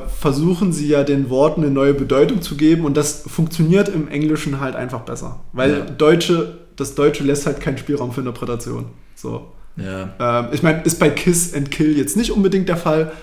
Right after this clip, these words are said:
Speaker 1: aber bei den anderen, äh, Wörtern, die es ja auch, äh, die es ja auch, äh, betrifft, da hast du halt im Englischen immer eine gewisse Ambivalenz. Dass es halt auch auf den Kontext, wie gesagt, ankommt, hatte ich ja vorhin schon mal erwähnt, wie Worte wahrgenommen werden. Und ich glaube, der Film sp-,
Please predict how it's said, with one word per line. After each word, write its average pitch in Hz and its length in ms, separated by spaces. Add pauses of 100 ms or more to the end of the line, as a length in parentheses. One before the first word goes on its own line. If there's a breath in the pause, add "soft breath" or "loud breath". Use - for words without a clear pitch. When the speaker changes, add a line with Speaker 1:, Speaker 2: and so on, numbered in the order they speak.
(100)
Speaker 1:
aber 135 160
bei 143 80
den 139 160
anderen, 151 500 (320)
äh, 135 60 (600)
Wörtern, 156 520 (200)
die 135 200
es 127 180
ja 131 120
auch, 139 440
äh, 131 420 (320)
die 127 60
es 123 120
ja 127 120
auch, 123 340
äh, 127 60 (120)
betrifft, 165 480 (580 loud breath)
da 127 180
hast 143 200
du 156 100
halt 135 280
im 139 140
Englischen 139 380
immer 139 140
eine 127 140
gewisse 113 240
Ambivalenz. 135 600 (180)
Dass 135 140
es 135 120
halt 139 140
auch 127 180
auf 139 140
den 143 120
Kontext, 139 380
wie 135 60
gesagt, 123 300
ankommt, 123 260
hatte 120 100
ich 120 60
ja 120 80
vorhin 127 220
schon - 80
mal 120 140
erwähnt, 120 200 (360 loud breath)
wie 131 360 (260)
Worte 139 360
wahrgenommen 123 500
werden. 127 240
Und 123 100
ich 120 60
glaube, 147 240
der 139 140
Film 143 260
sp-, - 160